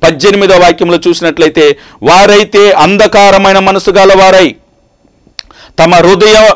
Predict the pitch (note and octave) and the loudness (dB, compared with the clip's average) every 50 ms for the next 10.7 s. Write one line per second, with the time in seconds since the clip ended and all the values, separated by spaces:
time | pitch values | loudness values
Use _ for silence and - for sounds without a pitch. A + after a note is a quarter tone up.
0 | - - - E3+ F#3 G3+ F3+ G3+ G#3 G#3 G#3 G#3 G#3+ G#3 G#3 G#3 G#3 G#3 G3+ G#3 | -2 -4 -2 0 0 0 0 -2 -2 -2 0 0 -2 0 0 0 2 2 2 2
1 | G3+ F#3 D3+ - - _ _ _ _ _ _ _ _ _ - _ _ _ F3 F#3 | 2 0 0 -2 -4 _ _ _ _ _ _ _ _ _ -20 _ _ _ -2 0
2 | G#3 G#3 G#3+ G#3 G3+ G#3 G#3+ G#3+ A3 G#3 F3+ E3 D#3+ F3 F3 E3 E3+ G3+ G#3 G#3 | 2 2 0 2 0 0 0 0 0 0 0 2 0 0 0 -2 -2 -2 0 2
3 | G#3+ G#3+ A3 A3 G#3+ G#3+ A3 G#3 - G#3 G#3 - - F#3 - - - - _ _ | 2 2 0 0 0 -2 -2 -2 0 0 0 0 0 0 0 0 -4 -10 _ _
4 | _ _ _ _ _ G2+ A#2+ D#3+ G3 G#3+ A3 G#3+ A3 G#3+ G#3+ G#3 G#3 G#3 G#3+ G#3 | _ _ _ _ _ -6 -2 0 0 2 2 2 2 2 2 2 2 2 0 0
5 | G3 - G#3 G3+ G#3 F3+ F#3+ D#3+ B2 A2+ F3 G3 G3+ G#3 G#3 G3 G3+ G3+ G3+ G3 | 0 0 0 0 2 0 0 -4 -2 -4 -2 0 2 2 2 0 0 0 0 0
6 | G3 G3+ G3+ G3 G3 F#3+ D#3 D3+ F#3 G3+ G#3+ G#3+ G3+ - G3+ F#3+ F#3 F3+ - C#3+ | -2 -4 -2 -2 -2 -2 0 0 0 2 2 0 0 0 0 -2 -2 -2 -4 -2
7 | F3 F3 F3 F3+ F3 E3 D3 C#3+ D3+ D#3 C3+ D3 D#3+ F3 F3+ E3+ D3+ C#3 C#3+ D#3+ | -2 0 -2 0 0 0 2 2 2 2 2 0 2 2 2 2 2 0 0 -2
8 | F3 F3 - _ _ _ - - _ _ - E3 F3 F3 D#3+ D#3 F3 G#3+ B3 A#3+ | -2 -4 -8 _ _ _ -20 -20 _ _ -4 -2 -2 0 -2 0 0 0 0 0
9 | - - B3+ A3 A3 - A3 F#3 - G#3 F#3 F#3+ E3+ F#3 F3 E3+ D#3 C#3+ E3 F#3 | 0 -2 0 -2 -2 -2 -2 -2 -2 0 0 0 -2 -2 -2 -2 0 0 0 -2
10 | G3+ G3+ - A#3 G3+ - G3+ F#3 F3+ F3 E3 D3+ C#3 D3+ | -2 -2 -4 -6 -2 0 0 0 0 0 -2 -2 -2 -4